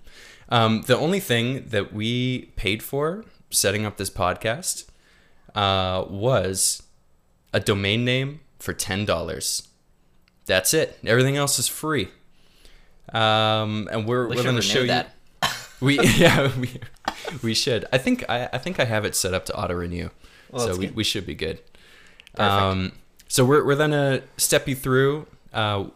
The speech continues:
Speaker 1: what equipment, uh, you'll need to get started. I think that that's where we'll start. Um,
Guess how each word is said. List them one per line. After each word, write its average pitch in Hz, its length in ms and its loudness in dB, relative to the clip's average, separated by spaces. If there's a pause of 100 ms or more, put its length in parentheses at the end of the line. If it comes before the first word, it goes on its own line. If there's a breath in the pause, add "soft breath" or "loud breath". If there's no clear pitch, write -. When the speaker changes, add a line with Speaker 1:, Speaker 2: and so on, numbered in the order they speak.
(120)
Speaker 1:
what 113 400 2
equipment, 120 640 -4 (300)
uh, 98 300 0 (100)
you'll 104 180 -4
need 104 360 -2
to 101 60 -10
get 104 200 -2
started. 143 400 0
I 101 80 0
think 131 220 -6
that 123 60 -10
that's 113 240 -2
where 110 140 -2
we'll 104 100 -4
start. - 400 -2 (760 soft breath)
Um, 101 840 2